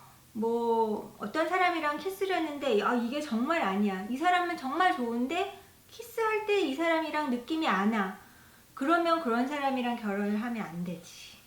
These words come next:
저는 굉장히 엄마가 보수적으로 키웠기 때문에 첫 경험이 있는 그 남자랑 결혼을 하게 됐지만 우리 애들한테는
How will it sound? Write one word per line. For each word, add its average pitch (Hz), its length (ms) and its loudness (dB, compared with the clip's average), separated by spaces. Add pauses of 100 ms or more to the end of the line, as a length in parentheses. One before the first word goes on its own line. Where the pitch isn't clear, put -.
(800)
저는 262 320 0
굉장히 285 500 2
엄마가 240 580 4
보수적으로 240 540 0
키웠기 311 400 -4
때문에 208 720 0
첫 359 160 -8
경험이 294 760 0
있는 247 500 2
그 226 120 -8
남자랑 220 720 0
결혼을 240 460 0
하게 302 220 -4
됐지만 214 760 -2 (680)
우리 262 280 0
애들한테는 240 1080 0